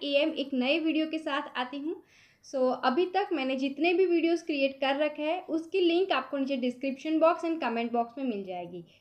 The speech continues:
तो वहाँ पर जाके आप कन्फ्यूजिंग वर्ड्स के सारे वीडियोज़ को देख सकते हो। So let's start with today's video।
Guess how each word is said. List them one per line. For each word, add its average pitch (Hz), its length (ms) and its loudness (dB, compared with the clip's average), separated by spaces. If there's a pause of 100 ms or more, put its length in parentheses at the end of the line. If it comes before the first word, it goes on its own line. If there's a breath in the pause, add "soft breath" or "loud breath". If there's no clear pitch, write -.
तो 262 60 -8
वहाँ 277 360 -2
पर 381 120 2
जाके 330 380 2
आप 277 240 -2
कन्फ्यूजिंग 311 560 0
वर्ड्स 294 220 2
के 339 120 -6
सारे 254 340 -2
वीडियोज़ 240 380 -2
को 294 80 -4
देख 196 220 -6
सकते 175 320 -20
हो। 165 180 -14 (320 soft breath)
So 269 100 -2
let's 339 200 2
start 330 360 0
with 247 200 -6 (140)
today's 220 340 -6
video। 294 360 -4